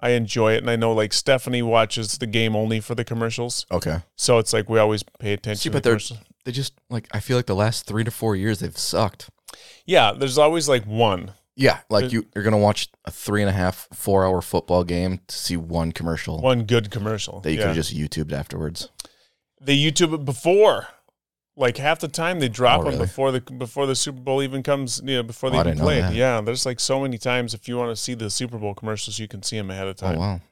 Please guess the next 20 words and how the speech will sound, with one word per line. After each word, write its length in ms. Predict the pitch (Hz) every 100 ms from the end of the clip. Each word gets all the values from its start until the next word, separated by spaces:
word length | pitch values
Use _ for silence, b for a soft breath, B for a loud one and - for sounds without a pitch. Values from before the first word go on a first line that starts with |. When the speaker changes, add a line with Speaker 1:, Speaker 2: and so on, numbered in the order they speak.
| _ _ _ -
Speaker 1:
Yeah. 260 | 110 98 95
Speaker 2:
There's 160 | 123 123
only 260 | 143 139
one 400 | 113 82 90 98
Super 260 | 101 92 87
Bowl 180 | 85 80
commercial 420 | - 78 - 73
that 120 | 73
has 140 | 76 73 -
always 300 | 78 82 82
stuck 260 | - 73 -
with 200 | 76 -
me 60 |
that 140 | 73 73
I 60 |
thought 220 | 76 78
was 120 | - -
always 260 | 71 71
fucking 380 | - 71 - -
hilarious. 680 | 80 62 55 57 90 -